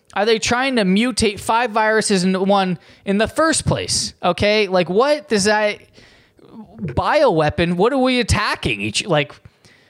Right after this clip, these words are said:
is there some fucking alien creature out there that we're gonna launch a bioweapon at? Like, why is that getting worked on at all? Enough of this shit, okay? Like, let us just relax,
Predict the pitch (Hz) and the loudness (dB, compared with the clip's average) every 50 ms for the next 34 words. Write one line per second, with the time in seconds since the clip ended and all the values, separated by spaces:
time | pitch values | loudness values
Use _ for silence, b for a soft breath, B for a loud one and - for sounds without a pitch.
0 | b b 170 151 214 240 226 - - 262 254 226 180 - 254 247 - 233 190 170 | b b -2 0 2 2 0 0 0 0 0 0 0 0 -2 0 -2 -2 -2 0
1 | 170 185 214 233 240 233 226 202 - - 208 226 226 - 262 262 262 254 269 254 | 0 0 2 2 2 0 0 -2 -2 -2 -2 -2 -2 0 2 2 2 2 2 2
2 | 262 254 254 233 214 196 196 202 196 185 180 180 190 208 202 208 165 143 143 151 | 4 4 4 2 2 2 2 2 2 2 2 2 2 2 2 0 -2 0 0 -2
3 | 165 190 220 226 247 247 240 262 247 254 262 269 254 247 208 170 170 165 185 196 | 0 0 2 2 0 0 0 0 2 2 2 2 2 2 0 0 2 2 2 2
4 | 226 262 277 285 269 214 233 247 247 233 214 233 220 220 190 175 170 180 202 233 | 2 2 2 0 0 0 0 -2 -2 -2 -2 -2 0 0 0 2 4 4 4 4
5 | 247 240 - - 220 202 190 185 180 180 180 - 175 165 165 165 160 160 151 120 | 2 0 0 -2 0 2 2 2 2 0 -2 -4 -4 -2 0 2 2 2 2 0
6 | 98 92 90 - _ _ b b b b b b b b b b b b b b | -2 -6 -10 -18 _ _ b b b b b b b b b b b b b b
7 | b b b b b b _ _ _ _ _ _ 190 180 196 220 247 269 262 - | b b b b b b _ _ _ _ _ _ 0 2 2 2 2 0 0 0
8 | 226 185 180 160 127 - - - 147 113 - - _ _ _ - 131 151 156 - | 0 0 0 -2 -2 -2 -4 -4 -4 -4 -6 -10 _ _ _ -4 -2 -2 0 0
9 | 202 190 196 208 214 202 196 185 165 160 156 - - 208 196 226 254 277 277 262 | 0 2 2 2 0 0 2 2 2 0 0 -4 -4 -2 -2 0 2 2 2 2
10 | - - - - 240 214 - - - 160 151 147 147 139 131 139 160 185 208 214 | 0 -2 -2 0 0 0 0 -2 -8 -6 -2 0 0 0 0 0 0 0 0 0
11 | 220 214 214 - - - - - - | -2 -4 -4 -6 -4 -4 -4 -4 -6